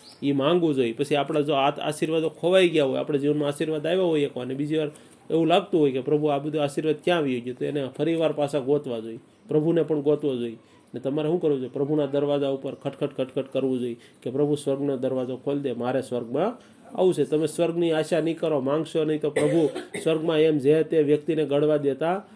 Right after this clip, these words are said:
નથી. પ્રકટીકરણના પુસ્તકમાં લાસ્ટમાં શું લખ્યું છે? કૂતરાઓ, ખૂનીઓ, ખ-, ખરાબ બધા ધંધા કરનારા,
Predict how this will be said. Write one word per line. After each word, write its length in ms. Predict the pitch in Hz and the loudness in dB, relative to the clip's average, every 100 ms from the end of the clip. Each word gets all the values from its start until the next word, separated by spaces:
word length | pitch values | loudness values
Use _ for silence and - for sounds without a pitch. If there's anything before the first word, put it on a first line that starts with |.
| - 143 | -10 -4
નથી. 220 | 151 151 | 0 0
પ્રકટીકરણના 640 | 160 151 151 156 165 160 | 0 -2 -2 -2 -2 -2
પુસ્તકમાં 520 | 151 160 170 156 156 | -2 -4 -4 -2 -2
લાસ્ટમાં 440 | 147 156 156 165 156 | 2 0 0 -4 -2
શું 160 | 170 | 0
લખ્યું 240 | 151 131 120 | 0 -2 -10
છે? 80 | 120 | -8
કૂતરાઓ, 640 | - 160 156 151 131 107 - _ - - _ _ _ _ - - - | -6 -2 2 4 2 -2 -10 _ -20 -20 _ _ _ _ -20 -14 -4
ખૂનીઓ, 560 | 160 160 156 139 117 - _ _ _ _ _ _ _ _ _ _ _ _ _ - | 0 2 2 2 0 -10 _ _ _ _ _ _ _ _ _ _ _ _ _ -8
ખ-, 160 | 131 | -4
ખરાબ 220 | 151 147 | 0 0
બધા 200 | 139 151 | 2 2
ધંધા 300 | 139 147 147 | 2 2 0
કરનારા, 440 | 135 139 135 120 | 0 -2 -4 -6